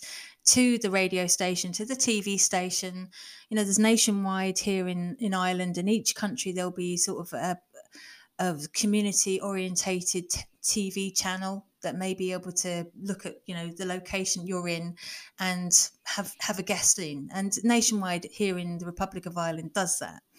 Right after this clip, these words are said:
Um, but then the, you've got the local radio stations. And, okay, it may not be as wide as you'd like, but it's a, it's a, an area that you could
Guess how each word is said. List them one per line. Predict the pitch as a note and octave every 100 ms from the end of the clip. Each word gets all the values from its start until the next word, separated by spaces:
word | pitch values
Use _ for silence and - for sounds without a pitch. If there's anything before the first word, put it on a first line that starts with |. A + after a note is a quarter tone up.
| - - - - - - -
Um, | F#3 F3+ F3+ F#3 -
but | A#3 -
then | B3 A#3+ A#3
the, | - B3 G#3
you've | B3+
got | A#3+
the | A#3+
local | C4+ C4 A3+ F#3+ F3+ _ _
radio | A3 G#3+ G3 F3
stations. | - D#3+ D#3+ - D3 C3+ C3+ - - - - _ -
And, | G#3+ G#3+ G#3+ - -
okay, | B3+ C4 A3+
it | A3 G#3 G#3
may | A3 A3
not | G#3
be | G#3
as | G3+ -
wide | G3 G3
as | F#3+ F#3
you'd | F3
like, | F3+ G3 C4+ C4+ - - - -
but | C#4+
it's | D4+ D#4 -
a, | D4+ C#4+ -
it's | B3 -
a, | C#4 B3+ - -
an | C4+
area | D4 D4+ A3+
that | F#3+ G3
you | A3+
could | A#3 B3